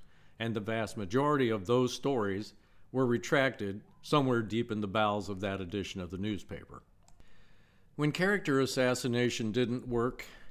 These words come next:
and Trump was elected president, the deep state needed to start another path because they had some deep, deep secrets to hide.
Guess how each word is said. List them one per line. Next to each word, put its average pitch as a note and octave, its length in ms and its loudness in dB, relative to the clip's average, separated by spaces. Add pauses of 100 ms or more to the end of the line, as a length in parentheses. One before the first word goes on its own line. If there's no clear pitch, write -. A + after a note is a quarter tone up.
(100)
and A2+ 200 -4
Trump B2+ 360 0 (260)
was A2+ 160 -2
elected A2 440 -2
president, G#2+ 600 0 (880)
the B2 80 -2
deep D3 240 2
state C3+ 320 2
needed B2+ 340 2
to A#2 100 -4
start A#2+ 500 -2
another A#2+ 600 0
path G2 560 -8 (460)
because A#2 540 -4
they C#3 260 4
had A2 280 -2
some F#2+ 220 -8 (120)
deep, B2 360 -2
deep A2 280 -4
secrets G#2+ 560 -8
to G#2 100 -6
hide. F2+ 480 -6